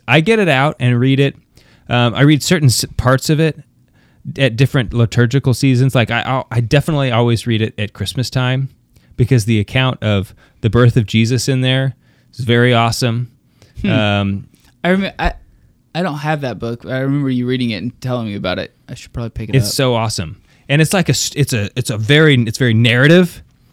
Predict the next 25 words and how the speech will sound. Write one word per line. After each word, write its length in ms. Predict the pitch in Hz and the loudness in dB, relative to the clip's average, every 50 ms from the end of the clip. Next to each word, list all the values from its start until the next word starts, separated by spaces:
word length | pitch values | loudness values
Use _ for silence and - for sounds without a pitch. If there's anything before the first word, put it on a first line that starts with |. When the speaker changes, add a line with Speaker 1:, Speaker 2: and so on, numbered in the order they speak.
| _ - | _ -6
Speaker 1:
It's 140 | 131 - | -2 0
a 40 | 143 | 0
story. 540 | - - - 190 170 147 110 87 65 - - - | 0 2 4 4 4 4 2 -2 -8 -12 -10 -8
Speaker 2:
Mm-hmm. 320 | - 143 131 131 131 131 131 | -4 -2 -2 -2 -2 0 0
Speaker 1:
And 100 | 139 - | 0 2
so 400 | 165 156 147 139 135 127 113 - _ _ _ _ _ _ _ _ _ _ _ - | 4 4 4 4 2 0 -2 -4 _ _ _ _ _ _ _ _ _ _ _ 2
you 160 | 135 147 151 | 4 4 6
just, 200 | 127 156 143 - - | 6 4 4 4 2
like, 200 | 147 139 131 - | 2 0 0 0
keep, 120 | 139 185 | 2 4
you 60 | 196 180 | 4 6
Speaker 2:
Captivating. 220 | - 175 185 175 | 6 6 6 8
Speaker 1:
just 180 | 175 170 - - | 6 6 4 4
keep 240 | - 165 180 131 123 | 4 4 4 4 4
going 460 | - 151 151 160 160 147 135 131 131 | 4 6 6 8 8 6 6 4 2
and, 80 | 127 131 | 2 2
Speaker 2:
Right. 60 | 139 | 2
Speaker 1:
yeah, 140 | 143 131 113 | 2 4 2
exactly. 600 | 110 107 110 123 110 110 107 - 101 92 85 95 - _ _ _ _ _ _ _ _ _ _ _ _ _ _ _ _ _ | 2 2 2 2 2 0 0 -2 -4 -8 -8 -8 -12 _ _ _ _ _ _ _ _ _ _ _ _ _ _ _ _ _
So 120 | - 117 107 | -6 -4 0
I 160 | 117 131 131 | 2 2 4
highly 320 | 107 127 123 117 113 110 | 4 4 2 2 2 2
recommend 400 | 98 87 82 - 85 85 82 - | 2 0 -2 -4 -8 -10 -12 -12
it. 100 | - - _ _ _ _ _ _ _ _ _ _ _ _ _ _ _ _ | -14 -18 _ _ _ _ _ _ _ _ _ _ _ _ _ _ _ _
Speaker 2:
Okay. 220 | 170 175 208 208 | -10 -8 -8 -8